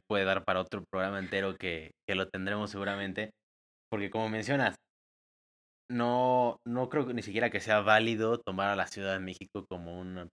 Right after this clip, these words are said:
punto de partida, porque es un caso muy, muy, muy aislado de otros treinta y un estados que, pues, son a veces hasta el, el opuesto extremo, ¿no? Y, y aquí habrá que analizar detenidamente el, el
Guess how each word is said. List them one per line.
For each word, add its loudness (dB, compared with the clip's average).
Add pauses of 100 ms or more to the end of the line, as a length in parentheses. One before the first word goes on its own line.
punto -10
de -16
partida, -6
porque -10
es -8
un -8
caso -2
muy, 2
muy, 0
muy 0
aislado 2 (380)
de 0
otros 0
treinta 0
y -4
un -2
estados 4 (440)
que, -4
pues, -14
son -4
a -4
veces -4
hasta -4
el, -10 (200)
el -8
opuesto -8
extremo, -10 (340)
¿no? -8
Y, -10 (420)
y 2
aquí 4
habrá 8
que 4
analizar 2
detenidamente 0
el, -4 (140)
el -8